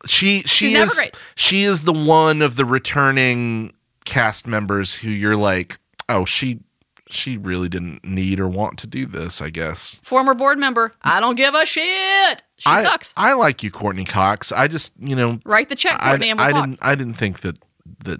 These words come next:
Speaker 1: you did so great in New Scream.
Speaker 2: She, she doesn't do great in anything. Sorry.
Speaker 1: Oh, okay.
Speaker 2: She's, I, I mean, she, uh, she's not ter-, I'm not saying she's terrible in the other Screams. I think she's fine. You know, I haven't seen this one, so I can't say. But she's fine, but I don't think she's ever great. Maybe in that Bruce Springsteen video.
Speaker 1: Maybe I'm softening, like, the Gal Gadot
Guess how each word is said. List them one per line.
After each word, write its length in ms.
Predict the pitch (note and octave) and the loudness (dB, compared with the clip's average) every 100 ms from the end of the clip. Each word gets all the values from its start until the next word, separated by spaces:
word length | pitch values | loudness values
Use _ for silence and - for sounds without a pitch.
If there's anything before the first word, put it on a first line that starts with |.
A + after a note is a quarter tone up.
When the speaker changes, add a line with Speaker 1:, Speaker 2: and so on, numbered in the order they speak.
| - | -10
Speaker 1:
you 100 | G2 | -8
did 220 | F2+ E2 E2 | -6 -6 -8
so 180 | - | -8
great 300 | D#2 A#1+ D#2 | -10 -10 -10
in 140 | E2 F2 | -8 -8
New 140 | F2 | -8
Scream. 340 | - - E2 E2+ | -8 -8 -8 -6
Speaker 2:
She, 80 | E2 | -4
she 80 | B3 | -2
doesn't 180 | B3 A#3+ | -2 -2
do 80 | A#3 | -6
great 120 | A#3+ | -6
in 60 | |
anything. 220 | C#4 C4+ E3+ _ - | -6 -8 -12 _ -10
Sorry. 260 | - C#4 | -4 -2
Speaker 1:
Oh, 340 | D#3 D3+ - D#3 | -2 -2 -4 -6
okay. 360 | - - E2+ E2 | -4 -4 -4 -2
Speaker 2:
She's, 240 | - D4+ A#3+ - | 0 0 -2 -6
I, 140 | A3+ C4 | -4 -2
I 40 | |
mean, 140 | C4 | -2
she, 280 | A#3+ C4 - | -2 -6 -4
uh, 80 | B3+ | -2
she's 200 | B3 D#4+ | 0 2
not 200 | G4 - | 0 0
ter-, 200 | - C4 - | -4 -2 -2
I'm 80 | D4+ | -2
not 160 | A#3+ | -2
saying 160 | C4 B3 | -4 -6
she's 120 | - | -8
terrible 320 | - A3 G3+ | -6 -6 -6
in 60 | F3 | -8
the 80 | D#3+ | -8
other 120 | A#2+ | -8
Screams. 440 | - G2+ - - - | -12 -14 -18 -20 -6
I 120 | G#3+ | -2
think 100 | B3+ | 0
she's 180 | A#3+ A3+ | -2 -6
fine. 460 | - G3+ D3 D2+ F3+ _ _ - | -4 -6 -6 -10 -20 _ _ -8
You 100 | G#3+ | -2
know, 80 | |
I 80 | G3+ | 2
haven't 220 | B3 B3+ | 2 0
seen 120 | - A#3 | -4 -8
this 100 | F#3 | -10
one, 80 | F3+ | -10
so 80 | |
I 40 | E3+ | -10
can't 160 | F3+ | -10
say. 160 | - C3 - - | -10 -10 -14 -8
But 100 | A3+ | -2
she's 140 | B3 - | -2 2
fine, 200 | C4 G3+ | 0 0
but 140 | - | -2
I 60 | A#3 | -2
don't 160 | D4 | -2
think 100 | D4 | -4
she's 160 | - G#3+ | -6 -6
ever 220 | G3 G#3+ | -6 -6
great. 280 | F#3 G#3+ F#3 | -2 0 2
Maybe 220 | A#3 D4 | 2 2
in 80 | D4 | 0
that 120 | A#3 | -2
Bruce 120 | A#3 | -4
Springsteen 320 | - A#3 A3 F3+ | -6 -8 -8 -10
video. 240 | - C3 | -12 -2
Speaker 1:
Maybe 300 | D#3 F#3 A#3 | 2 4 4
I'm 140 | A3+ G3+ | 2 2
softening, 640 | - E3 D#3 D#3 D3+ C#3+ | 4 6 6 4 2 2
like, 260 | C#3 C3 - | 2 0 0
the 120 | B2 | -2
Gal 320 | G#2 A#2 A#2+ | 2 4 4
Gadot 460 | A#2 G#2 A#2 A2+ | 0 2 2 2